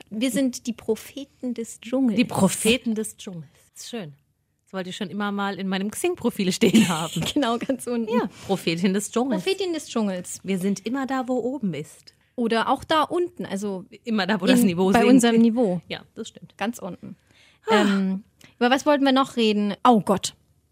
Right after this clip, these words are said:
Speaker 1: die Grammys waren.
Speaker 2: Ja.
Speaker 1: Und ich war, oh Gott, ich war thrilled. So wie ich es nicht beim Dschungel war.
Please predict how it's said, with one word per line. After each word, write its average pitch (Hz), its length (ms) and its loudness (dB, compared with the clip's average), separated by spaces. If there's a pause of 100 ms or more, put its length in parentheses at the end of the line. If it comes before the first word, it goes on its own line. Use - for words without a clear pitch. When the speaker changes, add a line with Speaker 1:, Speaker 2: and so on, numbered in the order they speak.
(160)
Speaker 1:
die 220 120 2
Grammys - 500 0
waren. - 280 -8 (200)
Speaker 2:
Ja. 220 160 0 (560)
Speaker 1:
Und 254 220 4
ich 202 160 -2
war, 214 260 0 (240)
oh 233 220 6
Gott, - 160 -2 (100)
ich 220 180 0
war 208 180 2
thrilled. 220 600 2 (1080)
So 269 200 4
wie 269 140 2
ich 233 80 2
es - 80 -4
nicht 269 280 6
beim 254 180 6
Dschungel 214 320 4
war. - 280 -4